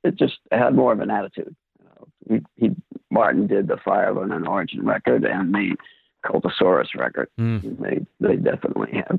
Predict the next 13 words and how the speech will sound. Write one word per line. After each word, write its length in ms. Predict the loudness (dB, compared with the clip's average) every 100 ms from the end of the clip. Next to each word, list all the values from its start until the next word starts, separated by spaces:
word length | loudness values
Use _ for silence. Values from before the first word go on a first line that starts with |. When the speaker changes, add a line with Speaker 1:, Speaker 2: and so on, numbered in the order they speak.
| 0
Speaker 1:
have 220 | 0 2
a 100 | 0 0
sound 420 | 2 2 0 -2
that's, 160 | -4 -6 -12 _ _ -8
you 80 | -6
know, 140 | -4 -4
different 400 | 0 2 2 2
than 120 | 0 0
the 80 |
rest 260 | 2 0 -2
of 80 | -4
our 100 | -4
catalog. 440 | -6 -6 -6 -8